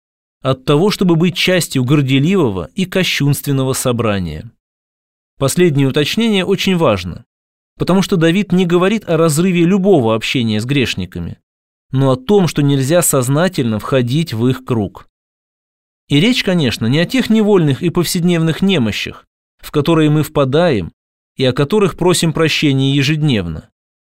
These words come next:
Речь о людях, которые сознательно идут по пути греха и развращенности. Человек, который хочет быть блажен, не должен быть причастен к их кругу. И если мы осознаём, что живём в грехе,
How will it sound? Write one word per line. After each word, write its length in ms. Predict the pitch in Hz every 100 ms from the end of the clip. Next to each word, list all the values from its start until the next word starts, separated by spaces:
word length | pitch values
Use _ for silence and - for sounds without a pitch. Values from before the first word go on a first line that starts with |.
| _ _ -
Речь 340 | 120 160 -
о 100 | 165
людях, 400 | 147 180 185 131
которые 380 | - 139 160 160
сознательно 760 | 143 151 131 143 170 180 170 170
идут 400 | 185 143 156 156
по 100 | 160
пути 320 | 165 151 143
греха 420 | 123 147 - 123
и 60 | 120
развращенности. 1040 | 135 135 151 - 180 127 90 - - - _ _ _ _ _ _ _ -
Человек, 640 | 143 135 135 175 143 -
который 320 | - 123 135 127
хочет 360 | 147 135 110
быть 220 | 107 117
блажен, 580 | 98 110 113 143 202 214 - _ _ _ _
не 180 | 135 180
должен 520 | 175 185 143 123 110
быть 160 | 104 95
причастен 680 | 127 113 156 170 - 110
к 60 | 98
их 160 | 123 -
кругу. 460 | 120 101 80 - - _ _ _ _ _ _ -
И 80 |
если 320 | 139 160 - 151
мы 180 | 147
осознаём, 640 | 143 147 139 151 180 175 123
что 160 | 139
живём 340 | 131 151 165 113
в 60 |
грехе, 500 | 113 127 127 220 226